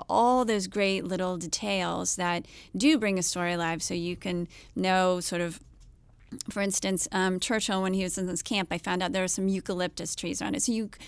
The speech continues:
you know what it's gonna smell like. And I found out, okay, they had to bathe in these little canvas tubs. And I, I found out what they were e-, they're eating this disgusting meat that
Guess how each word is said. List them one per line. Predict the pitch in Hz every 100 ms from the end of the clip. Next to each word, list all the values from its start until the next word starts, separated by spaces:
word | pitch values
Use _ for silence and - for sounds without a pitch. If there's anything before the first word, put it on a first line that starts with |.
| - -
you | 208
know | 202 202 196
what | - 190 185
it's | 185
gonna | - 175
smell | - 190 185
like. | 175 175
And | 170
I | 175
found | - 185 180
out, | 180 170 - - -
okay, | 208 185
they | 185 180
had | 185 175
to | 170
bathe | 170 180 185 185 185
in | 180
these | 175 170 -
little | 180 180 175 170
canvas | - 180 185 180 175 -
tubs. | - 190 180 175 190
And | 170 - - -
I, | 190 185 -
I |
found | 190 208 196
out | 190
what | 196 196 208
they | 190
were | 190
e-, | - 208
they're | 202 196
eating | 208 202 196
this | 175 -
disgusting | 190 175 - - 208 190 190 - 190 180 180 170 - - -
meat | - 196 - - 190 190 196
that | 190 185